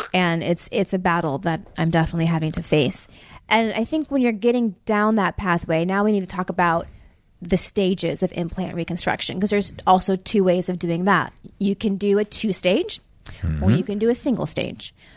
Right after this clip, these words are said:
Speaker 1: A two-stage is sort of the classic form of an implant-based reconstruction. And that's when you go in, and the first stage is placement of a tissue expander.
Speaker 2: Ah, there
Speaker 1: And
Speaker 2: you
Speaker 1: a
Speaker 2: go.
Speaker 1: tissue expander is basically an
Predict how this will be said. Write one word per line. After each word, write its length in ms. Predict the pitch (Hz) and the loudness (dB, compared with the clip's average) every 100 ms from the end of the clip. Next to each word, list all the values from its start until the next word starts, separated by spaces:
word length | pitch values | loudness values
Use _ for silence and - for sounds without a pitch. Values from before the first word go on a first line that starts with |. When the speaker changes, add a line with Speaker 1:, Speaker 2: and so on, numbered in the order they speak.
| - - | -8 2
Speaker 1:
A 80 | 202 | 2
two-stage 920 | - - 339 349 - 190 185 185 - | 2 0 0 0 0 2 2 -2 -2
is 100 | 202 | -4
sort 200 | - 208 | 0 0
of 80 | 190 | 2
the 80 | 190 | -2
classic 640 | - - 190 190 190 175 - | 0 2 2 0 0 -2 -2
form 540 | - 185 170 170 175 | 0 2 2 0 0
of 160 | - 170 | 0 0
an 80 | 180 | 0
implant-based 760 | 180 180 - 180 165 160 156 - | 0 -2 -2 -2 -2 -2 -4 -4
reconstruction. 720 | 156 170 - - - - - - - - - | -6 -6 -6 -6 -6 -10 -12 -16 -20 -16 -6
And 100 | 208 | 0
that's 240 | 208 220 | 0 0
when 80 | 247 | 0
you 120 | 247 | 0
go 240 | 233 190 185 | 2 2 2
in, 260 | 170 170 | 0 -2
and 220 | - 170 | -2 -2
the 60 | 156 | -2
first 300 | - 254 294 | 2 2 2
stage 400 | - 180 165 165 | 0 2 2 0
is 120 | 180 - | -6 -6
placement 480 | - 196 - 202 - | 2 2 4 0 0
of 80 | 170 | 0
a 80 | - | 0
tissue 460 | - 254 233 - | 4 6 6 4
expander. 600 | 139 - - - - - - | -2 -4 -6 -6 -4 -6 -4
Speaker 2:
Ah, 420 | - 226 330 - | -2 -2 -4 -4
there 80 | - | 0
Speaker 1:
And 60 | 185 | 0
Speaker 2:
you 120 | 85 | 0
Speaker 1:
a 40 | 95 | -2
Speaker 2:
go. 60 | |
Speaker 1:
tissue 380 | - 320 359 - 302 | 0 2 2 2 0
expander 560 | - - 165 156 160 | -2 -2 0 0 0
is 140 | 165 190 | 0 2
basically 760 | 240 269 269 - 185 170 202 - _ | 2 2 -2 -2 0 2 0 -6 _
an 220 | - 185 | 0 0